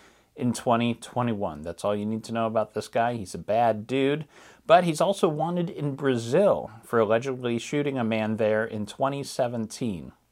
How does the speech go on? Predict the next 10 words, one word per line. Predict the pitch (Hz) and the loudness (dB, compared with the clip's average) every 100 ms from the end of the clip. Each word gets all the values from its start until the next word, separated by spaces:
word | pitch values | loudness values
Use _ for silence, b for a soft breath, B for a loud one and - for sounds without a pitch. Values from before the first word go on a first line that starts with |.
| _ _ _ _ _ _ _ b b b b b b | _ _ _ _ _ _ _ b b b b b b
So | - 117 110 | 2 2 2
he | 135 139 135 _ - | -4 -8 -8 _ -14
is | 143 | -14
a | 143 | -6
very | 185 175 | -4 -2
dangerous | 147 160 160 147 135 | -2 -2 0 -2 -4
guy | - 131 123 | 2 2 4
on | 120 113 | 2 0
the | 110 | 2
run. | 110 101 90 | 2 2 0